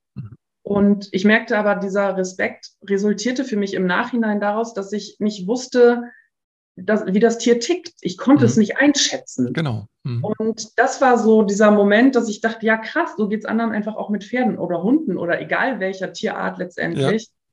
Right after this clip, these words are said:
Speaker 2: Aber dieses Gefühl, ähm, nicht zu wissen, was macht das Tier als nächstes? Und seine Mimik, seine Gestik, seine ganzes, ne, seine haptischen oder seine Bewegung einfach einschätzen zu können. So, das war für mich,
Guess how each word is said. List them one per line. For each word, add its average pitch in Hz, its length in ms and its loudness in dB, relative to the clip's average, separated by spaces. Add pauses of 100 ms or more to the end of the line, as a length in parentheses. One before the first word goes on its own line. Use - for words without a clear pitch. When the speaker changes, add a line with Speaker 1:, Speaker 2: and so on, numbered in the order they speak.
(280)
Speaker 2:
Aber 202 240 4
dieses 190 400 0
Gefühl, 262 800 2 (340)
ähm, 196 460 0
nicht 233 300 -2
zu 226 220 -2
wissen, 214 580 0 (460)
was 185 300 -6
macht 233 340 -2
das 170 120 -12
Tier 123 180 -6
als - 200 -8
nächstes? 139 640 -6
Und 175 320 -4 (320)
seine 180 320 2
Mimik, 226 400 8
seine 175 240 2
Gestik, 208 400 0
seine 170 240 2
ganzes, 196 640 -2
ne, 190 380 2
seine 180 260 0
haptischen - 420 -8
oder 160 160 -2
seine 160 180 -2
Bewegung 170 500 0
einfach 165 300 -6
einschätzen 202 600 -4
zu 160 200 -12
können. 156 260 2
So, 156 100 2
das 175 240 0
war 180 180 4
für 196 100 2
mich, 190 340 -2